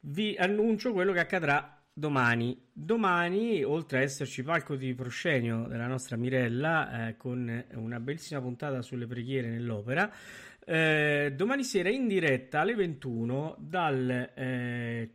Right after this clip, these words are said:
Circolo, eh, Pavia Lirica, eh, ospiteremo la presentazione del libro Lorenzo Saccomani, Felicemente baritono, di Giovanni Marchisio. Eh, Giovanni Marchisio è una nostra vecchia conoscenza, un nostro amico, e domani saremo in diretta con lui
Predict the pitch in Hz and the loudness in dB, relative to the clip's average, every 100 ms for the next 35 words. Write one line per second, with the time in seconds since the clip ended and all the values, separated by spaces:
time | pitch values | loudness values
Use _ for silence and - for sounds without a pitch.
0 | _ - 240 202 - 170 156 156 147 139 | _ -6 -6 -4 -2 0 2 0 0 0
1 | 135 151 233 175 139 113 110 110 156 180 | 0 -2 2 2 2 0 -2 0 0 0
2 | - 143 143 135 196 196 233 202 156 123 | -2 -4 0 0 -2 -2 0 2 2 2
3 | 117 135 151 - 160 165 135 - 196 202 | 0 -2 -4 -4 -4 0 -2 -2 -4 -4
4 | 226 202 - 147 135 160 190 156 127 123 | -4 -4 -4 -4 -2 -2 -4 -4 -4 -2
5 | 143 143 156 196 175 170 - 156 220 - | -4 -4 -2 0 0 -2 -6 -6 -8 -6
6 | 170 131 117 113 131 - - - - - | -4 -2 0 -2 -4 -8 -18 -18 -18 -16
7 | - 175 196 196 151 139 143 135 135 113 | -4 -2 2 2 2 0 0 0 0 -2
8 | 110 107 120 - - 156 139 151 226 180 | -4 -6 -6 -10 -10 -4 -4 -2 2 4
9 | 127 127 131 131 131 120 117 - 120 - | 4 4 2 0 -2 -4 -2 -2 -2 -4
10 | - 123 120 117 117 113 120 123 131 139 | -6 -2 0 -2 -4 -4 -2 0 -2 -2
11 | 147 131 120 123 110 110 113 110 110 110 | -4 -4 -4 -4 -6 -6 -4 -4 -6 -6
12 | 113 113 117 135 135 208 233 226 233 196 | -6 -6 -4 -6 -2 0 0 -2 0 2
13 | 135 117 110 - 180 220 233 220 156 127 | 2 -2 -4 -4 -2 -2 0 2 2 2
14 | 123 240 139 117 202 220 180 151 190 190 | 2 0 0 0 0 0 0 0 0 0
15 | 131 - 180 202 110 110 | -2 -2 -2 0 0 -4